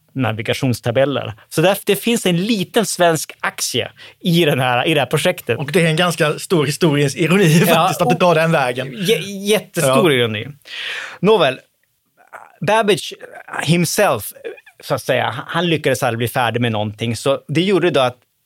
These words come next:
Speaker 1: Ada Lovelace papper, faktiskt, eller hennes paper, glömdes bort. Men hon återupptäcktes ju av Alan Turing och gänget i mitten av nittonhundratalet,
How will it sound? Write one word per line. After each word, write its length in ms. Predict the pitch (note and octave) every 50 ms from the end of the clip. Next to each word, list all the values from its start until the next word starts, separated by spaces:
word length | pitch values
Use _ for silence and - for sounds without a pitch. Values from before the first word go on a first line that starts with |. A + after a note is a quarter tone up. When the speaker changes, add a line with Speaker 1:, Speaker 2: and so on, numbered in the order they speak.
| - D3+
Speaker 1:
Ada 140 | C#3+ C3+ B2+
Lovelace 420 | C3 C#3 D3 C#3+ C#3+ C3+ B2 -
papper, 540 | - - C#3 - - _ _ E3 D3 B2+ A2+ - -
faktiskt, 400 | - A#2 A2 - - A2+ - -
eller 120 | A#2+ A2
hennes 260 | A2+ A2+ A#2 G#2+ - -
paper, 440 | - - D3 D3+ D3 D3+ - A#2 A2
glömdes 500 | A#2 A2+ C#3+ C3+ B2 A#2 B2 A#2 - -
bort. 460 | - A3+ B3+ - _ _ - - - - _ - - - - - - - -
Men 140 | - C#3+ C#3+
hon 200 | C#3 C#3+ E3+ G#3
återupptäcktes 960 | G#3 B3+ C4 G3+ - - F3 D#3+ D3+ - - D4+ D#4+ - _ - E3+ - -
ju 200 | A#2+ G#2+ G#2 A2+ -
av 240 | - A#2+ A#2+ A2+ A#2 - _
Alan 260 | C#3 C3+ C3 C3 C3
Turing 580 | B2 - - - A#3 C4+ C4 F3 A#2+ G#2 G#2+ A2+
och 100 | - C3+
gänget 400 | B2+ A#2+ A#2 G#2 F#2+ F#2+ G2 -
i 40 | A#2
mitten 340 | C3 C3 B2 B2 - C3 A#2+
av 80 | A#2 A#2+
nittonhundratalet, 960 | C#3+ C3 - _ - B2 C3 B2+ B2 B2 - - A#3 C#4 C4 D#3 B2 - -